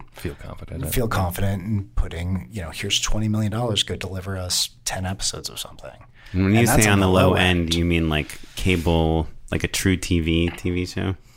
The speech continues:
Speaker 2: I think True's budgets start somewhere in, it's like seven hundred, seven fifty an episode. Um, but yeah,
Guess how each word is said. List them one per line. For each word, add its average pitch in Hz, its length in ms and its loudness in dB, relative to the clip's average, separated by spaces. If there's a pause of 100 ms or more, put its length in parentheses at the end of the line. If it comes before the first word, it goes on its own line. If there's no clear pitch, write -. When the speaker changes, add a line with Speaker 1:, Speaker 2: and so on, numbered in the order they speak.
(460)
Speaker 2:
I 139 140 0
think 202 280 -2
True's 131 500 0
budgets 113 460 -4
start - 680 0
somewhere 95 720 -2 (140)
in, 95 640 -6 (260)
it's - 220 -6
like 113 160 -6
seven - 580 0
hundred, 95 460 -6
seven 92 320 -2
fifty 95 420 -6
an 85 100 -8
episode. 147 920 -4 (680)
Um, 92 720 -4 (680)
but 104 220 -6 (160)
yeah, 85 220 -12